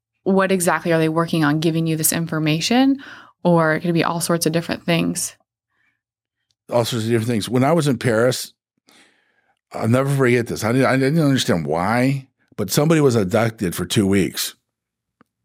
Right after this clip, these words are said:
Speaker 2: while I was there. I never told you that. Uh, when I'm there and I saw that ship, blah, blah, blah, some,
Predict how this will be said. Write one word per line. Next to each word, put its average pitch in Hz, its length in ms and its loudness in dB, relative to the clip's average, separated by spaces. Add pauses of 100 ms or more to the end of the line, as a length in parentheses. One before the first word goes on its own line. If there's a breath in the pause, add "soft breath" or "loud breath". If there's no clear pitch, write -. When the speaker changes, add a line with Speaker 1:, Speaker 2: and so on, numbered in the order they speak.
(400)
Speaker 2:
while 101 220 0
I - 20 4
was 90 220 0
there. 101 200 2
I 92 40 -2
never 120 200 0
told 117 220 2
you 101 120 2
that. 67 240 -8 (880 soft breath)
Uh, 101 160 -2
when 98 180 0
I'm 95 140 2
there 107 180 2
and 107 80 2
I 95 80 0
saw 110 200 0
that 104 180 0
ship, 113 300 0
blah, 110 100 -2
blah, 110 140 0
blah, 107 180 2
some, 107 360 0